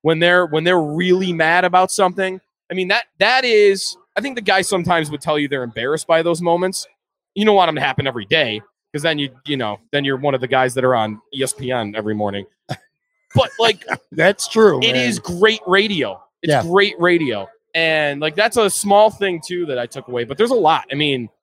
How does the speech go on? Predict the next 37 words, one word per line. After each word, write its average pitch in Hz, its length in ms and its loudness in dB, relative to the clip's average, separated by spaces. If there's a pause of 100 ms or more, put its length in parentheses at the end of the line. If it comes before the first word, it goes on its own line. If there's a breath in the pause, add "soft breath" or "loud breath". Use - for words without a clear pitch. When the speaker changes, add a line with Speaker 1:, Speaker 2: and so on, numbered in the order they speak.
(300)
Speaker 1:
e-, - 60 -14 (140)
even 208 240 2
though 196 160 6
it 175 40 4
was 156 140 0
only 160 280 2
a 127 40 -2
year, 123 320 -4
there 143 120 -2
was 151 120 -2
a 147 40 0
lot 131 380 0
that 123 100 -8
I, 113 160 -4 (120)
I 123 80 -4
learned 117 380 -6
just 117 240 -12
working 135 340 0
with 120 120 -6
Howard 117 280 0
and 107 80 -12
just 120 160 -16
watching 123 400 -2
how 117 200 -2
he, 107 280 -8 (300)
how 117 100 -2
he 110 60 -6
treated 113 300 -8
the - 80 -20
job. 101 240 -6 (280)
Speaker 2:
I'll 143 120 2
tell 160 220 2
you, 151 120 4
man, 139 240 2
that 156 240 0
last 160 280 2
segment, 147 500 0